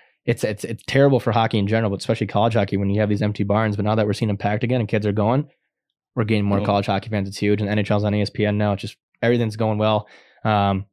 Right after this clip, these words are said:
Speaker 1: but all in all, a great interview, a lot of good insight, and, uh, just a great guy. I mean, now we are pumped to have him here in Minnesota. And
Speaker 2: Yeah, as a
Speaker 1: hey, our,
Speaker 2: Wild
Speaker 1: our,
Speaker 2: fan,
Speaker 1: we're,
Speaker 2: just
Speaker 1: we're two and oh
Speaker 2: juiced.
Speaker 1: right now, and, uh,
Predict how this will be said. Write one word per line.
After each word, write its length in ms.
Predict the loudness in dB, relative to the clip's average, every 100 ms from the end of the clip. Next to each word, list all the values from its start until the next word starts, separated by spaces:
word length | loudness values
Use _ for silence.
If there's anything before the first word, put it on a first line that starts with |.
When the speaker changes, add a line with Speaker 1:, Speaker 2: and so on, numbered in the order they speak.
| 0
Speaker 1:
but 80 | 4
all 100 | 4
in 80 |
all, 120 | 4 2
a 40 |
great 240 | 2 2
interview, 300 | 2 2 2
a 20 | 2
lot 140 | 2
of 40 |
good 120 | 0 0
insight, 480 | 0 0 0 -2 -8 _ -2
and, 260 | 0 2
uh, 300 | 2 0 -2 -6 -8
just 140 | -4
a 40 | -2
great 260 | 0 0
guy. 300 | -2 -4 -4
I 80 | -4
mean, 140 | -2 0
now 160 | 0
we 200 | 2 2
are 100 | 2
pumped 360 | 0 -2 -2 -2
to 80 | 0
have 140 | 2
him 80 | 2
here 260 | 2 0 -2 -16 _
in 160 | 0
Minnesota. 500 | 2 0 0 2 2
And 200 | 0 -2 -2
Speaker 2:
Yeah, 120 | 0 2
as 100 | 4
a 20 |
Speaker 1:
hey, 80 | 6
our, 80 |
Speaker 2:
Wild 240 | 6 4 2
Speaker 1:
our, 80 | 2
Speaker 2:
fan, 200 | 2 2
Speaker 1:
we're, 100 | 2
Speaker 2:
just 200 | 2 0
Speaker 1:
we're 60 |
two 240 | 4 4 6
and 80 |
oh 120 | 4 4
Speaker 2:
juiced. 100 | 4
Speaker 1:
right 180 | 4
now, 280 | 2 2 2
and, 180 | 2 2
uh, 260 | 2 2